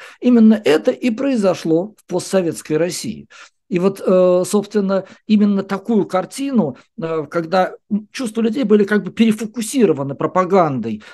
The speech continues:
на недоверие и ненависть к другим, начиная примерно с, э, с, даже тут важен не только приход к власти Путина,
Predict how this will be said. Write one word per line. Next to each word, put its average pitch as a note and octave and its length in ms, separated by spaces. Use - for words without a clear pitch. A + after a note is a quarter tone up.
на E3+ 440
недоверие E3+ 640
и D#3+ 360
ненависть D#3 480
к - 20
другим, B3 560
начиная C#4 520
примерно A#3+ 840
с, - 160
э, F#3+ 220
с, - 140
даже A#3+ 460
тут G#3+ 280
важен G#3+ 420
не G3+ 80
только G#3+ 320
приход F#3+ 360
к - 80
власти F#3 280
Путина, A3+ 500